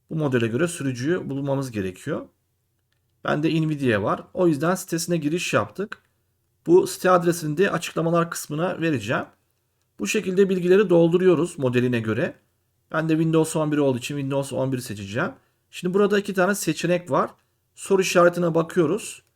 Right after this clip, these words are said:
Eğer video düzenlemek istiyorsanız, animasyon yapacaksanız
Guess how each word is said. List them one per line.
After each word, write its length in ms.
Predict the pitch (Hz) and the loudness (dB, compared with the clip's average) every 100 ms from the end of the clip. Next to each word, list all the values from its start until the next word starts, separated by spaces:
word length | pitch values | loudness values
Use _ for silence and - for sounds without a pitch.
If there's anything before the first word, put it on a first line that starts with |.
| _ _ _ _ _ _ _ _ - | _ _ _ _ _ _ _ _ -2
Eğer 280 | 160 185 | 4 4
video 260 | 180 175 190 | 4 4 4
düzenlemek 560 | 160 170 170 175 170 175 | 6 2 4 2 2 -2
istiyorsanız, 800 | - 175 160 113 120 170 - - _ - | -4 -2 -2 -4 -6 -6 -10 -16 _ -10
animasyon 500 | 135 147 151 - 151 | -4 -2 -2 -4 -4
yapacaksanız 880 | 131 113 107 98 - 135 196 - | -4 -2 -4 -6 -6 -8 -8 -12